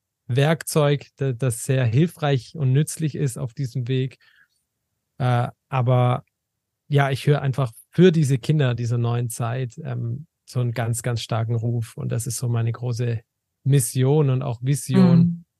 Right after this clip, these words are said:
Speaker 1: Und deswegen weiß ich, weil die Anfrage groß ist, was mich unglaublich freut, es
Speaker 2: Ja.
Speaker 1: tut sich unglaublich viel. Und, ähm,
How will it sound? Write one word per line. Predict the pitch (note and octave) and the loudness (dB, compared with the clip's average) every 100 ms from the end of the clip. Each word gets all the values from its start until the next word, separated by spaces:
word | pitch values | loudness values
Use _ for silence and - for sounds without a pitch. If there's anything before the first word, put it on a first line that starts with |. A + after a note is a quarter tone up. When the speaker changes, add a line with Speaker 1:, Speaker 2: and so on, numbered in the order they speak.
| _ _ _ _ _ _ _ - | _ _ _ _ _ _ _ -4
Speaker 1:
Und | B2 A#2+ A#2 - - - _ _ _ _ - | 0 2 0 -4 -12 -16 _ _ _ _ 0
deswegen | C3+ A#2+ C#3 C3+ B2+ A#2+ | 0 0 -2 -2 0 2
weiß | B2 D#3+ D#3 | 4 4 2
ich, | C#3 A2+ - - _ _ _ | 0 -4 -14 -20 _ _ _
weil | B2 B2+ C3 | -2 0 0
die | C3 C#3 | 0 0
Anfrage | C#3+ D#3+ C#3+ C#3 C3+ A#2+ | 0 2 2 2 2 0
groß | - C3 D#3 E3+ | -2 0 2 2
ist, | D#3+ D3 - C#3+ | 2 0 -4 -6
was | B2+ A#2+ | -4 -4
mich | B2 C#3+ | -4 -4
unglaublich | C#3 B2+ A#2+ A#2 | -2 -2 -2 -4
freut, | - B2 B2 B2+ - _ _ _ _ _ _ _ _ - | -6 -6 -4 -4 -8 _ _ _ _ _ _ _ _ -4
es | B2+ F#3 | 0 0
Speaker 2:
Ja. | |
Speaker 1:
tut | E3+ D3 A#2+ | 2 2 2
sich | B2+ A2+ - - | -4 -6 -8 -2
unglaublich | D3 A#2+ A2 A2+ - | 0 2 0 -4 -8
viel. | - A#2 A2+ | -6 -6 -6
Und, | B2 A2+ A2 - | -6 -6 -6 -10
ähm, | C3 A#2 A2 A2+ | -10 -6 -6 -6